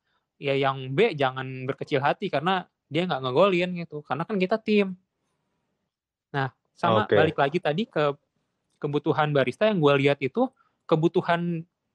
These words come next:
Speaker 1: di bar gua dulu, apa sih? Misalkan, waktu itu misalnya yang keluar barista gua cowok. Gua akan, gua akan lebih, apa ya, gua akan lebih mengutamakan,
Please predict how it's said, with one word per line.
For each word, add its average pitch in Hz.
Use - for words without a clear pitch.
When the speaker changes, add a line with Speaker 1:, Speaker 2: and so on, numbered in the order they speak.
Speaker 1:
di 156
bar 156
gua 160
dulu, 233
apa 208
sih? 214
Misalkan, 156
waktu 160
itu 226
misalnya 214
yang -
keluar 214
barista 156
gua 226
cowok. 151
Gua 190
akan, 226
gua 196
akan 170
lebih, 147
apa -
ya, 127
gua 185
akan 170
lebih 147
mengutamakan, 156